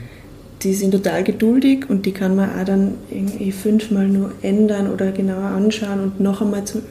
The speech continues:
vielleicht noch einmal ins Studio gehen sogar und, und genau, das wäre mit einer Person einfach nicht möglich. Außerdem ist es thematisch,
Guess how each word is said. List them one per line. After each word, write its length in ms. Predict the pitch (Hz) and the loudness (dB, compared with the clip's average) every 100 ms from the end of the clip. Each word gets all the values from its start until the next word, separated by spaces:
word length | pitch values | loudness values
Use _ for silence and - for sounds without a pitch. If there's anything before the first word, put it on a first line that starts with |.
| - - | -16 -10
vielleicht 320 | - 196 190 | -4 -2 0
noch 140 | 208 | 2
einmal 140 | 208 202 | 4 2
ins 140 | 208 | 0
Studio 300 | - 220 220 | 2 4 4
gehen 260 | 208 247 247 | 4 2 0
sogar 400 | - 196 196 190 | -2 -2 -2 -2
und, 180 | 190 - - - - - - - - - | -4 -8 -12 -18 -20 -20 -20 -20 -18 -4
und 380 | 202 190 190 - - - - - - - - - - - - - - - - - | -2 -2 -6 -14 -16 -20 -20 -20 -20 -20 -20 -20 -20 -20 -20 -20 -20 -20 -18 -6
genau, 240 | 226 180 170 190 | -4 -2 -4 -2
das 200 | 185 190 | 0 0
wäre 140 | 185 | 0
mit 160 | 190 190 | 0 2
einer 140 | 185 | 0
Person 580 | 185 190 - 190 190 190 | 0 -4 -2 0 0 0
einfach 360 | 185 180 185 - - - - - - - | -2 -4 -6 -8 -14 -18 -18 -18 -18 -4
nicht 340 | 208 196 202 208 | 2 2 2 2
möglich. 440 | 190 190 190 190 | 2 2 0 -2
Außerdem 320 | - 196 196 190 | -4 0 2 4
ist 120 | 196 | 4
es 140 | 190 | 2
thematisch, 800 | - 190 175 175 - 190 - - | 2 2 2 -2 -4 -4 -2 -4